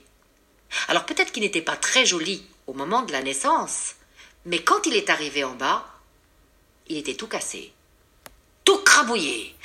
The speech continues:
D'ailleurs, il en est resté boiteux. Le divin boiteux, Héphaïstos. Il deviendra forgeron, le grand forgeron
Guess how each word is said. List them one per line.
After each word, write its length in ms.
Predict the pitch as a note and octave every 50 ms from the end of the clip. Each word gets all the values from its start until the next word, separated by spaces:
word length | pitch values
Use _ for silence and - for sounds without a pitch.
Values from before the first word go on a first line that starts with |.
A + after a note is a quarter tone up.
| - - -
D'ailleurs, 260 | F3+ G#3 A#3 B3 G#3
il 160 | G3+ G3 F#3
en 80 | F3 F3
est 80 | F3
resté 400 | E3+ F3+ E3+ - - - E3+ D#3
boiteux. 460 | - - A3 A3+ - - C3+ - - - - _ _ _ _ _ _ _ _ _ _ _ _ _ _ _ _ _ _ _ _ _ - _ _ _ _ _ _ _ _ - -
Le 120 | D#3 D#3
divin 440 | D#3 - G3 G3 E3+ - F3 E3 C#3+
boiteux, 540 | B2+ C3+ C#3+ C3+ - - - C#3 B2+ A2+ - - _ _ _ _ _ _ _ _ _ _ _ _ _ _ _ _ _ _ _ _ -
Héphaïstos. 1000 | - D#3+ - E3 D#3+ C#3+ - - - C3 - - - - - - - - - - - _ _ _ _ _ _ _ _ _ _ _ - -
Il 80 | D3+
deviendra 420 | D3+ E3+ D#3 D#3 D#3 D3 - D#3 D#3
forgeron, 720 | - - F#3 E3 - D#3+ - F3 E3+ - C#3+ C3+ A#2+ - - - - -
le 140 | - F3 F#3
grand 440 | - - - - G#3 A#3+ B3 A#3+ A3+
forgeron 1080 | - - - - - - C4 A#3+ F#3 F3+ F3+ - G#3 G#3 E3+ F#3 G3+ G3+ G#3 G#3+ G#3